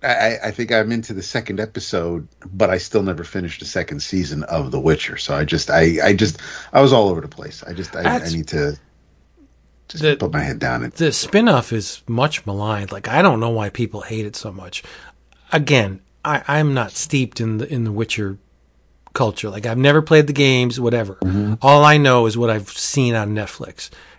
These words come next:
Speaker 2: And I, I think the spinoff was really good.
Speaker 1: Have you checked out the Dark Horse comics?
Speaker 2: I talked about 'em on here, yeah. I th-, I think the Dark Horse comics are very
Speaker 1: That's
Speaker 2: good.
Speaker 1: right, you did. You did.
Speaker 2: Yeah.
Speaker 1: Yeah, I'm sorry.
Speaker 2: Yeah.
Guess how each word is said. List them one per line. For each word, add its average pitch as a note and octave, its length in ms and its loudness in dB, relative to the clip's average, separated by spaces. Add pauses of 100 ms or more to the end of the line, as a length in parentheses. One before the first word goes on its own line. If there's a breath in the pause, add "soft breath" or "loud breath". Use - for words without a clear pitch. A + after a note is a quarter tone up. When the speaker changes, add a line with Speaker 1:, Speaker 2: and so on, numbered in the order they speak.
(100)
Speaker 2:
And A2 100 -4
I, E3 240 0
I D3 160 -4
think A3+ 340 -6
the E3+ 100 -6
spinoff F#3+ 540 -2
was E3+ 220 -6
really G3+ 160 0
good. F#3+ 300 0 (840)
Speaker 1:
Have C3+ 120 8
you C3 60 8
checked C#3 220 4
out B2+ 120 6
the B2+ 220 4
Dark A#2+ 240 0
Horse - 200 0
comics? A3+ 380 -4 (840 soft breath)
Speaker 2:
I A2 100 -8
talked F#3 280 2
about G2+ 240 -2
'em G2 80 -6
on F#2+ 140 -8
here, F#2 240 -14
yeah. D#3+ 540 -6 (140)
I G#2 140 -12
th-, - 220 -8
I G2+ 80 -6
think B2 240 -4
the A#2 80 -4
Dark A#2+ 300 2
Horse F#3 520 -2
comics G#3 340 0
are F#3+ 80 0
very F#3+ 420 2
Speaker 1:
That's G#3+ 120 2
Speaker 2:
good. A#3+ 200 6
Speaker 1:
right, F2 260 -2
you G#3 80 -4
did. F2 340 0
You F#2 120 -4
did. E3 120 -2
Speaker 2:
Yeah. A#3 220 4
Speaker 1:
Yeah, B2+ 140 -2
I'm - 100 -14
sorry. - 240 -8 (320)
Speaker 2:
Yeah. G#3+ 260 -6